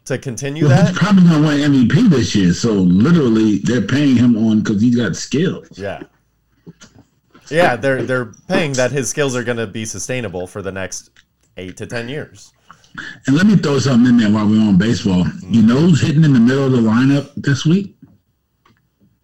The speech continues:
Speaker 1: Who's that?
Speaker 2: Trace! Trace! Trace! You talking all that Trace last week. Oh, he's just gonna be another guy that's
Speaker 1: Yeah.
Speaker 2: gonna be a part. Not a lineup guy, buddy.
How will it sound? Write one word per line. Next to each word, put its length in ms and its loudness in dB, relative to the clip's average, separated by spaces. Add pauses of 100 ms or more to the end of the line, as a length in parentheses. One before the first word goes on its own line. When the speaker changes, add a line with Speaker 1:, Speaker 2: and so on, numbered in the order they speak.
(180)
Speaker 1:
Who's 200 -14
that? 240 -12 (1400)
Speaker 2:
Trace! 1000 -2 (400)
Trace! 1500 -4 (320)
Trace! 1500 -2 (600)
You 140 4
talking 340 -2
all 200 -2
that 200 -2
Trace 400 -2
last 340 -2
week. 240 0
Oh, 100 -2
he's 240 4
just 180 0
gonna 200 0
be 160 4
another 380 2
guy 520 -2 (220)
that's 120 0
Speaker 1:
Yeah. 160 2
Speaker 2:
gonna 140 2
be 60 2
a 40 -6
part. 280 -6 (280)
Not 220 4 (260)
a 120 0
lineup 440 2
guy, 240 0
buddy. 420 0